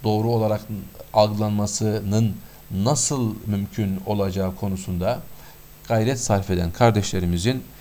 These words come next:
emeklerinin olduğunu ve bunların, e, meşkur emekler olduğunu da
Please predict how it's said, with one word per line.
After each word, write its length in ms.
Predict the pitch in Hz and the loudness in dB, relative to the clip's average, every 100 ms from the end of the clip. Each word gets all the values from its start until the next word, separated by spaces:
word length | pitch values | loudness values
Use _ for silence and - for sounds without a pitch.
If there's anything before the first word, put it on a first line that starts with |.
| - - 110 | -20 -4 2
emeklerinin 840 | 110 101 - 95 90 95 131 123 - | 4 2 0 0 2 0 0 -4 -2
olduğunu 540 | 117 107 92 90 87 107 | 2 2 2 -2 0 2
ve 140 | 101 | 2
bunların, 360 | 104 101 110 117 - - - - - | 4 6 6 4 0 -12 -16 -12 0
e, 240 | 98 92 87 | 4 6 6
meşkur 480 | 98 - - 151 120 92 - | 4 4 10 12 12 8 4
emekler 380 | 95 90 - 92 | 6 6 4 6
olduğunu 600 | 113 104 87 87 87 87 | 10 10 10 6 10 12
da 180 | 139 | 12